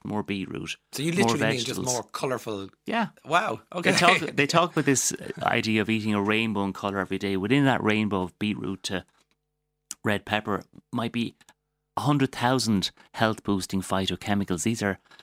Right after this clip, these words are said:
Speaker 1: sort of micronutrients that boost the microbiome in your gut, that boost your health and well-being. So what are the small little ways you can take better care of yourself? And it's all about starting.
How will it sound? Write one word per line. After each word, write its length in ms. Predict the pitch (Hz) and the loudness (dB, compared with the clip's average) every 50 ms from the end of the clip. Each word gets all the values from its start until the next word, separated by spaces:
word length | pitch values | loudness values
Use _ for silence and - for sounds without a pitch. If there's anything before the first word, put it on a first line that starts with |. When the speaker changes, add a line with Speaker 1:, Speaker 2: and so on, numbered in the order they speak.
| - _ - | -20 _ -8
Speaker 1:
sort 260 | - - 98 92 104 | -8 -6 -4 -4 -4
of 300 | 92 87 87 - - - _ _ _ - | -4 -4 -6 -10 -18 -20 _ _ _ -4
micronutrients 1300 | 98 101 104 107 104 - - 101 98 95 92 - - - 110 113 120 - - - 104 92 90 - - | -2 0 0 0 0 -2 0 2 2 2 2 -2 -4 -2 0 0 0 0 -2 -2 -2 -2 -2 -2 -4
that 180 | - 95 - _ | -4 -6 -6 _
boost 420 | - 107 107 104 - - - - - _ _ _ _ _ _ _ | -2 0 0 0 -2 -4 -6 -8 -12 _ _ _ _ _ _ _
the 60 | 101 101 | -2 0
microbiome 840 | 104 104 104 98 - 101 95 82 - 107 107 110 110 104 101 98 | 0 0 0 -2 -4 -6 -6 -2 -2 0 0 0 0 -2 -2 -2
in 100 | 98 92 | -2 -4
your 160 | 92 82 82 - | -6 -6 -10 -6
gut, 280 | - 113 107 101 - _ - | -4 -2 -2 -2 -4 _ -10
that 160 | 92 - - | -12 -8 -4
boost 320 | 110 107 101 98 - - | -4 -4 -4 -4 -6 -8
your 80 | 98 90 | -8 -8
health 320 | - 101 98 98 92 - | -6 -6 -4 -4 -4 -6
and 120 | 90 90 92 | -6 -6 -4
well-being. 440 | 107 139 165 160 - 104 - 80 - _ - - - - - - - - - - | -4 -4 -4 -4 -4 -4 -6 -6 -10 _ -18 -20 -20 -20 -20 -20 -20 -20 -12 -8
So 380 | - - 131 127 123 98 - _ _ _ _ _ - | -2 2 2 4 2 2 -2 _ _ _ _ _ -2
what 140 | 170 165 | 2 2
are 60 | 196 185 | 2 2
the 60 | 165 | 2
small 420 | - - - 139 135 135 139 147 143 | 2 2 2 2 2 4 4 4 2
little 240 | 135 123 - 113 | 2 0 0 -2
ways 440 | 101 101 101 95 92 90 - - - - _ _ _ - | -2 -2 -2 -2 0 0 -2 -4 -4 -8 _ _ _ -6
you 140 | - 104 | -4 -4
can 160 | - - 98 95 | -4 -4 -4 -4
take 240 | - 95 95 - | -4 -4 -4 -4
better 220 | - 92 92 92 90 | -6 -6 -6 -8 -8
care 280 | - - - 90 87 | -10 -10 -10 -8 -6
of 60 | 85 85 | -6 -8
yourself? 540 | 82 85 85 - - - - 80 - - - _ | -8 -6 -6 -6 -4 -4 -6 -8 -10 -14 -18 _
And 120 | - 104 117 | -6 -4 -4
it's 120 | 117 - | -2 -2
all 180 | 127 127 131 135 | -2 0 0 0
about 240 | 131 123 120 - - | -2 -2 -2 -2 -2
starting. 560 | - - 117 117 131 147 151 - - 92 | -2 -2 -2 -4 -4 -4 -6 -6 -10 -12